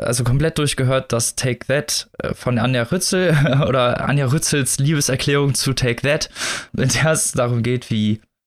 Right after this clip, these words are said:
Anja Rützel zu Take That gekommen ist, wie die Boyband-Allüren sind, w-,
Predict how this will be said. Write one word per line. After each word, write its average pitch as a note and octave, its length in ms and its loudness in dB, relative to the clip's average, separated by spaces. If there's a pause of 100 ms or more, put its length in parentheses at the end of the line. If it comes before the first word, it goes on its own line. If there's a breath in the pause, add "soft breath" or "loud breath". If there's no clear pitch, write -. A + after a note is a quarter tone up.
(260)
Anja B2+ 180 0
Rützel B2 300 -2
zu A#2+ 160 -4
Take A2 220 -2
That B2 180 -4
gekommen B2 340 0
ist, B2+ 160 -2
wie B2 80 -2
die A#2 100 0
Boyband-Allüren B2 920 0
sind, B2 320 0 (480 loud breath)
w-, A#2+ 100 -2